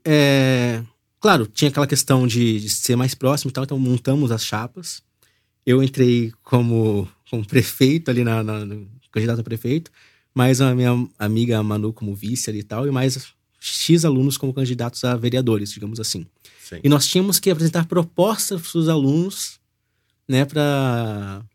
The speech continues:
Speaker 1: pra melhoria da, da escola, algo assim, não lembro direito. E eu lembro que o pessoal meio que zoava, né? Tipo, "Ah,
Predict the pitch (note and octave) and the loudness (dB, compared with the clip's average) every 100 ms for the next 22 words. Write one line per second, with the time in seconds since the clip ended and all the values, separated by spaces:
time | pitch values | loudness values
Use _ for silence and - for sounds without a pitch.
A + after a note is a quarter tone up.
0 | _ _ C3+ C3+ D3 C3+ C#3+ D#3+ A#2 A2 | _ _ 2 4 4 4 4 4 2 0
1 | G#2 G2+ G#2 G2+ - A2+ C#3 A2 A2+ A#2 | -2 -4 -6 -6 -4 0 0 0 0 -2
2 | G#2+ B2+ A#2 A#2 A2 G2+ G#2+ C3+ - _ | -2 -2 -2 -2 -4 -6 -6 -8 -10 _
3 | _ _ _ _ _ _ _ C#3+ C#3+ D#3 | _ _ _ _ _ _ _ 4 6 4
4 | - D#3+ - D3 D3 D#3+ D#3 C#3+ C#3+ C#3+ | 2 2 4 2 4 2 2 2 0 2
5 | D3+ C3+ C#3+ C#3 C3+ B2 A#2+ - D3 D#3+ | 0 2 0 2 2 0 -4 -8 -8 -6
6 | G3+ F3 | -2 -2